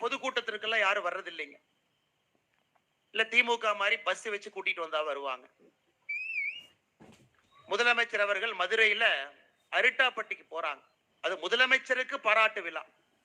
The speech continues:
ஏன்னா அவருக்கும் அந்த டங்ஸ்டன் திட்டத்துக்கும் எந்த சம்பந்தம் இல்ல.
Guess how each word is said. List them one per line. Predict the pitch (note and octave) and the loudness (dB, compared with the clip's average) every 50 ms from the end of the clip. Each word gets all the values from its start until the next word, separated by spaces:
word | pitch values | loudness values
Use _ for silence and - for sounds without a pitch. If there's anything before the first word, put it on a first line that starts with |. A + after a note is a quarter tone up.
| _ _ _ _ _ _ _ _ _ _ _ _ _ _ | _ _ _ _ _ _ _ _ _ _ _ _ _ _
ஏன்னா | - G3 | 4 6
அவருக்கும் | G#3+ F#3+ F#3 G#3 A#3 A#3+ B3 A#3+ - B3+ C4 | 6 6 6 6 4 2 2 0 -4 -4 -2
அந்த | B3+ A#3+ A3 G#3+ - | -2 -2 -2 -2 -2
டங்ஸ்டன் | - G3 A3 G#3+ - B3 A3+ A3+ | -4 -4 -4 -4 -6 -6 -6 -4
திட்டத்துக்கும் | G#3+ G#3 - G#3+ - G#3 G#3 - B3 A3 | -6 -6 -6 -6 -6 -8 -8 -6 -4 -2
எந்த | F#3 F3+ F#3+ G3+ F#3+ | -2 -2 -2 -4 -4
சம்பந்தம் | - F#3 E3 F#3 G3 F#3+ G3+ G3 F3+ | -4 -4 -2 -2 -2 -2 -4 -4 -4
இல்ல. | D#3 D#3 E3+ - - | -6 -10 -10 -14 -18